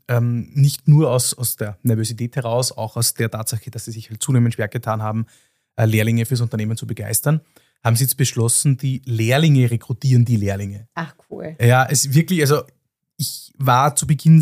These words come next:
Speaker 1: muss ich gestehen, sehr skeptisch,
Speaker 2: Mhm.
Speaker 1: ähm, weil mir wurde das so erklärt, die Lehrlinge rekrutieren die Lehrlinge und entscheiden auch wirklich ausschließlich darüber.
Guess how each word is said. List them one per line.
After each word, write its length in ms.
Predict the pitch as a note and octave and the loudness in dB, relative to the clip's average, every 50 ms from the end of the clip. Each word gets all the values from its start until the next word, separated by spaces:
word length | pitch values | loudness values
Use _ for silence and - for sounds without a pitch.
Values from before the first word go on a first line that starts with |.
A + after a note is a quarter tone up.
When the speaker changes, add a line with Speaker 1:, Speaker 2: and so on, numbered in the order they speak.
| C#3+ - - - - - | 6 2 0 -2 2 6
Speaker 1:
muss 140 | E3 D3+ D#3 | 6 6 6
ich 60 | D3+ | 6
gestehen, 220 | D3+ C3+ - C3+ | 4 2 2 2
sehr 120 | B2 C3 A#2+ | 4 4 2
skeptisch, 720 | - - - - B2 - - - - F3 G3 F#3+ - - | 0 -2 -4 -6 -6 -6 -4 -2 -2 -2 -2 -2 -4 -4
Speaker 2:
Mhm. 160 | G3+ G#3 F#3+ | -4 0 2
Speaker 1:
ähm, 200 | B2+ A#2+ B2 A#2+ | 4 4 4 4
weil 260 | B2 A#2+ B2+ C3 B2+ - _ _ _ _ _ | 2 0 0 -2 -6 -10 _ _ _ _ _
mir 140 | - D3+ D3 | 0 2 2
wurde 160 | D#3+ D3 C#3 | 2 2 2
das 140 | D3 C3+ - | 0 0 2
so 80 | D#3 | 0
erklärt, 340 | D#3+ E3 E3 E3 F3+ G3+ - _ _ _ _ - _ _ _ _ | 0 -2 -2 -4 -6 -6 -8 _ _ _ _ -20 _ _ _ _
die 60 | D#3 | 2
Lehrlinge 380 | C3 A#2+ A#2+ B2+ D3 D#3 C#3 B2+ | 2 4 4 2 2 0 -2 -2
rekrutieren 340 | B2+ - C3+ B2 C#3 C3 B2 | -4 -6 -8 -4 -2 -2 -2
die 80 | A#2+ | -2
Lehrlinge 460 | A2+ A2+ A#2 C#3+ E3 F3+ F#3 F#3 - - _ | -2 -2 0 0 0 0 0 -2 -6 -6 _
und 400 | D3 C#3+ C#3+ D3 D3 C#3 - - _ _ | 0 2 2 2 0 -2 -4 -8 _ _
entscheiden 600 | - B2+ A#2+ - - - C3 C#3+ E3+ E3+ D#3 C3 | 0 0 2 2 0 2 2 2 2 2 0 -2
auch 360 | - A2 G#2+ G#2+ G2+ - _ _ _ _ _ _ | -2 -6 -6 -8 -10 -14 _ _ _ _ _ _
wirklich 640 | B2 D3+ F#3+ F#3 - - G3+ G3 - - - _ _ _ _ _ | 0 0 0 0 -2 -6 -8 -8 -8 -12 -20 _ _ _ _ _
ausschließlich 1000 | - A#2 C#3 F#3 G#3 - - - _ - - - F#3+ A3+ A3 - - - A#2+ - - | 2 4 4 4 4 2 -2 -4 _ -14 -6 0 0 0 0 0 -2 -4 -6 -6 -4
darüber. 380 | A2+ G2+ G2 G2 F#2 - - | -6 -6 -6 -8 -10 -12 -18